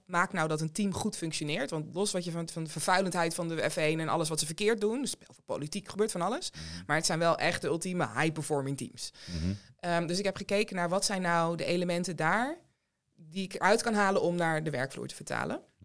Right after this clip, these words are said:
Speaker 2: Ja.
Speaker 1: En wat ik vervolgens doe, is gaan kijken in hoeverre zijn die elementen aanwezig op de werkvloer.
Speaker 2: Mhm.
Speaker 1: Eh, en dat is in eerste instantie gewoon dus inderdaad een survey. Mensen vullen een, een, een vragenlijst in en daar haal ik data uit. En dan ga ik met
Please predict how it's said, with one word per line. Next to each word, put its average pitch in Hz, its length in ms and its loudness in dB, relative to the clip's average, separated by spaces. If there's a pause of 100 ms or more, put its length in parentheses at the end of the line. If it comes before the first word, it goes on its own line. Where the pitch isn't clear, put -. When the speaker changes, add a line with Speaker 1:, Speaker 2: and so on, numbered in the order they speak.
Speaker 2:
Ja. 71 160 -4 (220)
Speaker 1:
En 180 340 4 (100)
wat 170 240 0
ik 175 60 -6
vervolgens 202 420 0
doe, 196 240 0
is 180 120 2
gaan - 140 -4
kijken 185 240 0
in 165 60 0
hoeverre 185 300 0
zijn 175 160 0
die 185 120 0
elementen 165 420 -2
aanwezig 156 520 0
op 156 220 -8
de - 80 -8
werkvloer. - 540 -8 (220)
Speaker 2:
Mhm. 80 140 -2 (400)
Speaker 1:
Eh, 160 260 -4
en 170 100 0
dat 170 180 6
is 170 140 0
in 165 80 0
eerste 180 160 2
instantie 143 320 0
gewoon 147 260 -2
dus 139 140 -4
inderdaad 127 340 -8
een 120 80 -8
survey. 143 340 0
Mensen 131 260 -2
vullen 127 280 -2
een, 131 180 -6
een, 127 160 -6
een 147 60 -6
vragenlijst 156 520 4
in 139 180 0
en 131 80 -4
daar 127 100 0
haal 131 140 -2
ik 135 100 -4
data 170 280 2
uit. 190 300 0
En 160 160 -2
dan 151 140 2
ga 156 160 4
ik 160 140 0
met 143 300 -4